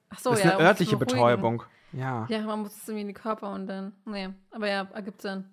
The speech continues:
Speaker 2: Ah, ja. Also du kannst es in, äh, fünfundzwanzigtausend, vierunddreißigtausend, achtundvierzigtausend oder fünfzigtausend kaufen. Ich weiß nicht genau, was das dann bedeutet, ehrlich gesagt.
Speaker 1: <laughs> Weiß ich auch nicht.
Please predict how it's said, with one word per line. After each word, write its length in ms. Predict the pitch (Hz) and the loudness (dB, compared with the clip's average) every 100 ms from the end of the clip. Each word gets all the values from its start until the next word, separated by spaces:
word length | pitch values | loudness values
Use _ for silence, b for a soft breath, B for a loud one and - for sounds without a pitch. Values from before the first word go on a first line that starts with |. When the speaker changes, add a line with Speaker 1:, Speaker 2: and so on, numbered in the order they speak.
| _ _ _ _ _ _ _ | _ _ _ _ _ _ _
Speaker 2:
Ah, 640 | - 117 147 135 107 95 - | -2 0 2 2 0 -4 -6
ja. 260 | - - - _ _ | -12 -14 -16 _ _
Also 200 | - 139 | -2 0
du 60 | 143 | 0
kannst 320 | - 175 175 | 0 -2 -2
es 120 | 151 - | -8 -4
in, 280 | 131 127 | -2 -2
äh, 180 | 117 113 | -2 -2
fünfundzwanzigtausend, 920 | 104 156 190 - 185 175 - 180 180 180 | -2 0 0 -2 -8 -8 -4 -2 0 0
vierunddreißigtausend, 720 | 170 160 160 165 160 160 156 | 0 -2 -4 -6 -4 -4 -4
achtundvierzigtausend 640 | - 156 156 147 151 151 131 | -2 -4 -4 -8 -6 -6 -6
oder 100 | 117 | -2
fünfzigtausend 720 | 156 151 - - 95 78 - | -2 -4 -8 -10 -10 -10 -12
kaufen. 540 | - 82 - 160 - B B B B B - | -10 -10 -8 -10 -12 B B B B B -6
Ich 260 | - - | -4 -2
weiß 200 | 147 170 | 0 0
nicht 140 | 185 - | 0 0
genau, 280 | 151 156 | 2 2
was 180 | 165 151 | 0 -4
das 180 | - 147 | -8 -6
dann 200 | 165 165 | -4 -4
bedeutet, 480 | 151 131 143 - - - | -4 -6 -8 -8 -12 -12
ehrlich 360 | 76 85 - | -12 -8 -10
gesagt. 500 | - - - 605 - | -10 -10 -4 -2 -2
Speaker 1:
<laughs> 480 | - - 339 294 - | -4 -2 -2 -2 0
Weiß 280 | 226 240 220 | 0 0 -2
ich 180 | 226 233 | -4 -2
auch 160 | 226 | 0
nicht. 300 | 220 269 - | 2 0 0